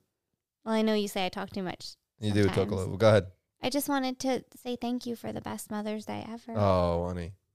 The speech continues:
Speaker 2: First off,
Speaker 1: It was wonderful. I got to sleep in. I stayed in my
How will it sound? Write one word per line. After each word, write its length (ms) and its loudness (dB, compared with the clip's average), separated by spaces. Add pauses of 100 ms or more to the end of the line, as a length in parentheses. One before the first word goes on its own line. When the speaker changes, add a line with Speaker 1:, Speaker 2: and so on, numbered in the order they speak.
(120)
Speaker 2:
First 240 0
off, 280 0 (280)
Speaker 1:
It 60 -6
was 160 -2
wonderful. 680 0
I 340 4
got 160 0
to 80 -4
sleep 440 -8
in. 500 0
I 100 -4
stayed 300 -8
in 120 -6
my 180 -8